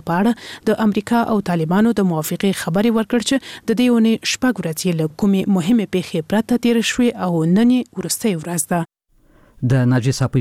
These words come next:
Speaker 2: په راپور کې مو واورېدل چې تمه ده سبا د قطر په پلازمینه دوحه کې د امریکا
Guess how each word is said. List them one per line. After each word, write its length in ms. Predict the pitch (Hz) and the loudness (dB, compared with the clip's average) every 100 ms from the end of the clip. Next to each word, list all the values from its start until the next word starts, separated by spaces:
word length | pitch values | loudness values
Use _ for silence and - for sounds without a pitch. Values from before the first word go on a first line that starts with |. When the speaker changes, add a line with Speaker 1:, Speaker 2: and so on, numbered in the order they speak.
| - | 0
Speaker 2:
په 60 | 113 | -2
راپور 260 | 101 131 | 0 -2
کې 120 | - 117 | 0 0
مو 60 | |
واورېدل 440 | 107 123 165 156 165 | 2 2 0 0 -2
چې 160 | - 156 - | -2 -2 0
تمه 180 | 143 131 | 2 2
ده 60 | 135 | 0
سبا 180 | 127 127 | 0 0
د 80 | 117 - | 0 -2
قطر 200 | - 120 | -4 -2
په 40 | 117 | -2
پلازمینه 440 | 120 110 135 120 120 107 | 0 0 0 0 0 -2
دوحه 240 | 117 151 - | -2 -2 -2
کې 80 | 151 - - - 135 | -4 -6 -20 -10 -2
د 120 | 117 - | -2 2
امریکا 320 | 139 123 151 | 0 2 0